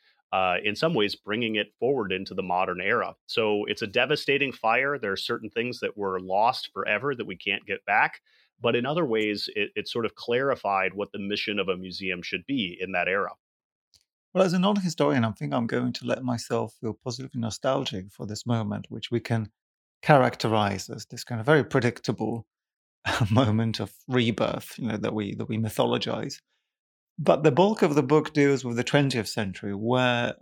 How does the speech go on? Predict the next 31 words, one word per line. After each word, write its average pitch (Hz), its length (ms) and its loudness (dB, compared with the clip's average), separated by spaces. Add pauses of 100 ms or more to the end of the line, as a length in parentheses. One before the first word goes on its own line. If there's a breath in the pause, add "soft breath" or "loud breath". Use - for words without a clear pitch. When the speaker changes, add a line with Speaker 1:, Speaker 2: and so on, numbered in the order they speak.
(420)
Speaker 2:
I 139 200 2
would, 143 280 0 (160)
I 135 60 -4
would 139 220 0
say 160 400 0
the 156 140 -4
story 156 440 -2
is 120 100 -4
very, 135 220 4
very 117 160 2
different. 113 540 -4 (520)
The 120 340 0 (180)
image 170 300 4
that 127 100 2
we 117 120 0
get 113 380 0 (260)
is 120 520 -2 (120)
of 120 320 0
history 110 600 -2 (1120)
in 139 220 8
the 113 100 4
worst 110 260 2
possible 113 320 -2
cliche, 107 720 0
um, 110 300 -6 (120)
repeating 127 500 4
itself - 680 -8
with 131 400 -2 (160)
increasing, 156 840 2
increasing 117 480 -2
frequency. 101 720 -10